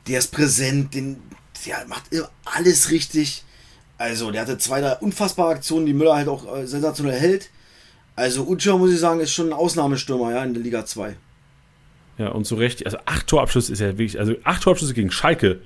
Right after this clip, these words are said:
Speaker 1: Ja.
Speaker 2: Lego Mio, das ist
Speaker 1: Ja.
Speaker 2: individuelle Klasse. Und Appelkamp, finde ich ja interessant, die Düsseldorfer, also ich hätte jetzt, wenn, dann hätte ich halt, äh, Vermeier, glaub ich, gestartet bei Düsseldorf, ne?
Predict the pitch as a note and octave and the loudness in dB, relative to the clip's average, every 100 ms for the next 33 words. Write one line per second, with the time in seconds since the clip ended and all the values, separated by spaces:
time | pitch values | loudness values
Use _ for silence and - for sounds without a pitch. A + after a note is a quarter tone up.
0 | - B2+ B2+ C3+ B2+ A#2 G2 F2 - - | -14 2 6 8 8 8 6 0 -14 -10
1 | - B2 C#3+ C3+ B2+ B2 C3 B2+ - F#3+ | -2 0 2 2 2 0 0 0 6 4
2 | - - B3 - A2 G#2 - - - - | 6 2 2 2 2 2 0 -6 -14 -20
3 | - C3+ C3+ C#3 C3+ B2 C#3 C#3+ C#3 D#3 | -4 0 2 0 -4 0 0 0 -6 -4
4 | D#3 D3+ E3 D3+ - - - - - - | 0 2 6 4 2 -16 -20 -20 -20 -12
5 | - B2+ E3 D3+ B2 B2 C#3 F#3 D3+ C#3+ | -4 0 2 4 2 4 6 6 4 0
6 | C#3+ C#3 B2 - A2 A2+ G2+ C3 A#2+ D#3 | 2 2 2 -2 -2 -2 0 2 4 6
7 | D3+ D3 C3 - C#3+ C3+ B2 B2+ A2+ A2 | 4 2 -2 0 -2 0 -2 0 0 2
8 | C3+ F3+ F3+ | 2 0 -2